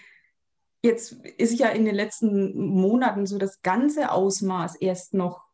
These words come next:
naja, noch nicht mal das Ganze, aber noch, es ist noch deutlicher geworden, wie absurd das Ganze ist. Und dass wir hier, dass wir hier sitzen, dass wir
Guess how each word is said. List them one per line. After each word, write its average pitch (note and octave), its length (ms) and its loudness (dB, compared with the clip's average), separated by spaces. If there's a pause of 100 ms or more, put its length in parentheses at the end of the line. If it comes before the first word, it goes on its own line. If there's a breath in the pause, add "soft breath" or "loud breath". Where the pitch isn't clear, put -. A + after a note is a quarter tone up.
naja, D#3 400 -2
noch D3 160 0
nicht F3 240 -2
mal D#3 100 -2
das D#3 300 -8
Ganze, D#3+ 440 0
aber F3 300 0 (120)
noch, G#3+ 280 4
es A#3+ 160 4
ist A#3 160 -2
noch A3+ 400 0
deutlicher A3+ 560 2
geworden, F#3+ 600 -2 (320 loud breath)
wie D4 440 2
absurd - 560 -6
das F3+ 160 -14
Ganze E3 380 -6
ist. E3+ 380 -8
Und G3 240 0 (420 loud breath)
dass A#3 220 2
wir A3+ 180 4
hier, A3 480 2 (400)
dass G3 240 0
wir G#3+ 120 2
hier G3 200 0
sitzen, - 880 -6 (580)
dass G3 320 -2
wir G3+ 520 -2